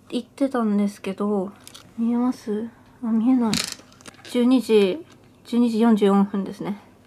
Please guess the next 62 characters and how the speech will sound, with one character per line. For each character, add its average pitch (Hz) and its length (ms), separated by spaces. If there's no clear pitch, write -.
す - 300
ご 320 180
い 277 120
ね、 214 200
リ 214 160
ア 254 80
友 269 300
か 262 160
ら、 247 580
「あ、 220 200
急 285 220
に 349 140
キ 330 140
ン 311 140
プ 311 80
リ 294 100
脱 269 140
退 269 220
じ 269 80
ゃ 247 80
ん」 202 100
っ - 20
て - 600
メ 208 80
ッ - 20
セ 214 180
ー - 20
ジ 214 120
が 208 120
来 208 120
て、 202 460
「え、 226 60
ど 226 80
う - 20
い 285 40
う 339 40
こ 381 100
と？」 403 180
っ 427 40
て 311 80
思 226 140
っ 202 40
て - 140
さ。 190 400
で、 214 140
う 214 80
ち 269 200
の 285 520
お 220 100
母 247 280
さ 226 180
ん 202 100
か 202 140
ら 196 100
も、 226 460
「キ 277 140
ン 277 60
プ 285 140
リ 277 140
三 269 320
人 269 220
脱 262 180